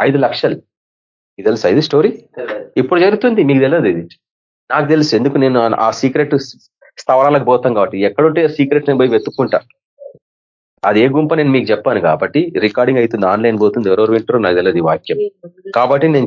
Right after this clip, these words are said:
చెప్పాను అవన్నీ డైరెక్ట్ గా. కానీ మీరే, మీరు తెలుసుకోవాలి, అది మీరు తెలుసుకోవాలి. ఏంటంటే మన పిల్లలు విశ్వాసులు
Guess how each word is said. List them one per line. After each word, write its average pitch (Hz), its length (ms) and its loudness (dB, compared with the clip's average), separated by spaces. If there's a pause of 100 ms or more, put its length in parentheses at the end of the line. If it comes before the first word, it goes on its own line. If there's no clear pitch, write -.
చెప్పాను 101 360 -2
అవన్నీ 90 360 0
డైరెక్ట్ 90 340 0
గా. 85 120 2
కానీ 139 240 0
మీరే, 175 480 2 (280)
మీరు 160 180 0
తెలుసుకోవాలి, 127 720 0
అది 69 120 -8 (520)
మీరు 135 180 0
తెలుసుకోవాలి. 110 540 0
ఏంటంటే 110 500 -2 (540)
మన 127 260 0
పిల్లలు 127 600 0
విశ్వాసులు 127 880 0